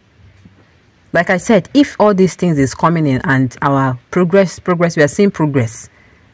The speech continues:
Eh, my sister, we know the craze, we know what they shout. I beg, make this, my own is even, he's even traditional ruler. If he's a, a single person, maybe he doesn't have any title, say, "Okay, ele ò ní title ni, kò kàn òun." But you,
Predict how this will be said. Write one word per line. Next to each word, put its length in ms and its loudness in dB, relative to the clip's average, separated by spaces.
Eh, 300 2
my 160 -4
sister, 340 -4
we 120 0
know 120 -2
the 140 -4
craze, 500 -6
we 80 -4
know 120 -4
what 120 -2
they 60 -6
shout. 520 -8
I 60 -10
beg, 200 -4
make 260 2
this, 240 -6
my 300 2
own 200 2
is 140 -2
even, 220 0
he's 200 0
even 220 0
traditional 540 -4
ruler. 280 -6
If 120 -4
he's 200 2
a, 60 4
a 240 2
single 340 2
person, 280 0
maybe 180 0
he 40 0
doesn't 200 0
have 140 0
any 120 0
title, 300 -4
say, 120 -4
"Okay, 380 -6
ele 220 4
ò 40 2
ní 140 -2
title 460 -2
ni, 140 0
kò 180 0
kàn 140 4
òun." 320 2
But 160 -2
you, 260 -2